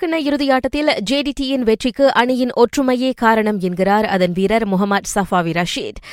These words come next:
நேற்றிரவு புக்கெட் ஜலீல் தேசிய அரங்கில் ஜே டி டி மூன்றுக்கு சுழியம் என கிடாவை வீழ்த்தி, ஈராயிரத்து பதினேழாம் ஆண்டுக்கு பிறகு இரண்டாவது முறையாக கிண்ணத்தை கைப்பற்றியது. அதில் கோல் அடித்த சஃபாவி இறுதியாட்டத்தின் சிறந்த ஆட்டக்காரராகவும் அறிவிக்கப்பட்டார்.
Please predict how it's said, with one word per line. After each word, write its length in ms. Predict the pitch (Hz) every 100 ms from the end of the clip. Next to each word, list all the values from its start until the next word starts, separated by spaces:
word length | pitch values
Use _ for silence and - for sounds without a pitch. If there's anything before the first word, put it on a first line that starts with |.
| -
நேற்றிரவு 560 | - 311 - 277 220 262
புக்கெட் 320 | 247 262 196
ஜலீல் 220 | 220 220
தேசிய 440 | 208 202 - 208 175
அரங்கில் 400 | 190 226 226 175 - -
ஜே 220 | 180 247
டி 140 | 214 170
டி 200 | 233 233
மூன்றுக்கு 400 | 196 247 247 240
சுழியம் 360 | 240 214 208 208
என 180 | 196 196 220
கிடாவை 400 | 208 202 185 170
வீழ்த்தி, 220 | 180 208
ஈராயிரத்து 640 | 156 123 214 208 196 196 196
பதினேழாம் 520 | 180 190 196 190 185
ஆண்டுக்கு 300 | 180 175 175
பிறகு 360 | 214 254 285 320 - -
இரண்டாவது 580 | 254 311 311 302 285 247
முறையாக 460 | 196 175 170 254
கிண்ணத்தை 480 | - 294 285 277 269
கைப்பற்றியது. 720 | 233 175 160 156 190 208 214 - - -
அதில் 300 | 240 277 311
கோல் 220 | 226 240
அடித்த 280 | 214 214 226 -
சஃபாவி 500 | 160 180 180 226 - - -
இறுதியாட்டத்தின் 720 | 233 254 247 202 185 180 226
சிறந்த 420 | 240 - 247 247 202
ஆட்டக்காரராகவும் 960 | 214 226 - 214 214 202 202 220 196 -
அறிவிக்கப்பட்டார். 840 | 196 180 160 160 165 180 185 156